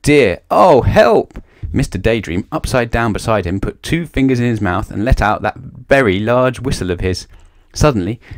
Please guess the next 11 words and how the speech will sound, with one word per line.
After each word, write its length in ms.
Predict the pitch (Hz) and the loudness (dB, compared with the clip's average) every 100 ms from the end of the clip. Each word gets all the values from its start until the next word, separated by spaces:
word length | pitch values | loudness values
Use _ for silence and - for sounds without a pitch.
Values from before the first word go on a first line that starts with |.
| - | -2
just 240 | 160 - | 0 0
as 100 | 170 | -2
the 80 | 165 | 0
mo-, 120 | 175 | 0
crocodile's 540 | - 175 165 156 147 147 | 2 0 2 4 4 4
mouth 280 | 123 135 | 0 0
was 100 | 120 | -4
about 300 | 107 127 - | -2 0 -2
to 60 | - | 0
go 120 | 123 | -2
snap, 460 | 123 - 143 107 | 0 0 0 0